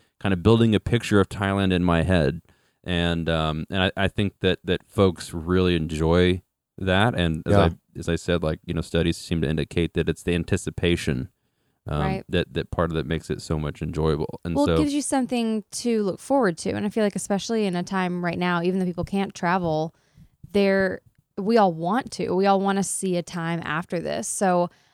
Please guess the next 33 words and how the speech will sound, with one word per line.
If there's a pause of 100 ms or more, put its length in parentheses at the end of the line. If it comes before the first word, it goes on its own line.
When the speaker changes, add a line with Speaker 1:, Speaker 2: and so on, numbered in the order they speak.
Speaker 3:
I
can, (280)
I
can
imagine
that
people
would
be (340)
really
gravitating
toward
you
guys,
what
you
guys
are
doing
with
Q
and
A's
and
storytelling
about
trips
because (560)
people
wanna
start
dreaming
again